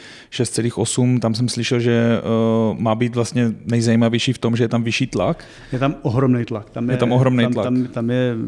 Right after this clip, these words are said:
Speaker 2: podle některých, některých, eh, předpisů povolených až pět set osmdesát megapaskalů.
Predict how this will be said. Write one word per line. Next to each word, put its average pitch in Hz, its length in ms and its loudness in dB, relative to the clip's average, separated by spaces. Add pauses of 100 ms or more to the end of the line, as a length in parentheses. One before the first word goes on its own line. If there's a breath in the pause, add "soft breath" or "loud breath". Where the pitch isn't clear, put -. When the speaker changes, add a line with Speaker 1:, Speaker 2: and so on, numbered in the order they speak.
(260)
Speaker 2:
podle 120 240 -2
některých, 117 600 -4
některých, 113 600 -6 (120)
eh, 117 40 -6
předpisů 123 520 -2
povolených 117 420 -2
až - 160 -12
pět - 180 -6
set 131 140 -8
osmdesát 120 440 -4
megapaskalů. 113 680 -4